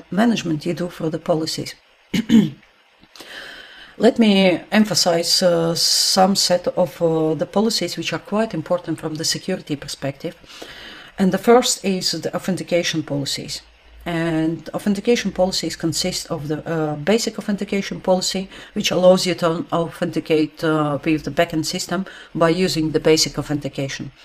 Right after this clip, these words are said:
Literally, I mean, like, the username and the password style. Then we have the client certificate authentication policy, which allows you to authenticate with the bla-, uh, backend system by the using a client certificate. And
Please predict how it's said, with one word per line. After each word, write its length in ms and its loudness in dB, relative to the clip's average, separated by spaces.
Literally, 380 4
I 120 -2
mean, 260 2
like, 300 0
the 140 0
username 420 0
and 160 0
the 40 -2
password 340 -2
style. 420 -6
Then 380 6
we 80 0
have 260 0
the 100 2
client 380 2
certificate 540 -4
authentication 680 -4
policy, 540 -4
which 200 4
allows 340 6
you 120 0
to 180 0
authenticate 760 -2
with 220 2
the 100 0
bla-, 300 0
uh, 180 0
backend 580 -2
system 460 0
by 160 2
the 140 0
using 400 -2
a 40 -4
client 320 4
certificate. 680 -8
And 460 2